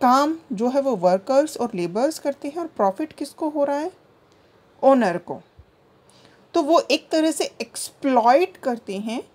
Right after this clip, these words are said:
किसको? वर्कर्स को। जो उसके अंडर काम कर रहा है, जो उसके अंदर एम्प्लॉयड है, obviously वो उसको एक्सप्लॉइट कर रहा है, ऐसा सोचना था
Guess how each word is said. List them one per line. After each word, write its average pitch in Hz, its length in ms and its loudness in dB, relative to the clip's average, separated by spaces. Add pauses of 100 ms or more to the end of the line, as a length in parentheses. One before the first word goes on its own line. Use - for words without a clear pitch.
(240)
किसको? 220 420 -4 (240)
वर्कर्स 370 480 -2
को। 285 180 -8 (1300)
जो 233 200 2
उसके 269 460 -2
अंडर 190 640 0 (100)
काम 262 240 -2
कर 262 220 -4
रहा 175 300 -10
है, 185 420 -8
जो 220 120 -2
उसके 247 320 -10
अंदर 226 280 -6 (100)
एम्प्लॉयड 196 760 0
है, 190 500 -10
obviously 320 500 -4
वो 349 120 -2
उसको - 480 -4
एक्सप्लॉइट 269 880 -2
कर 220 200 -2
रहा 202 280 -6
है, 214 240 -8 (580)
ऐसा 285 400 2
सोचना 247 640 -4
था 247 420 -6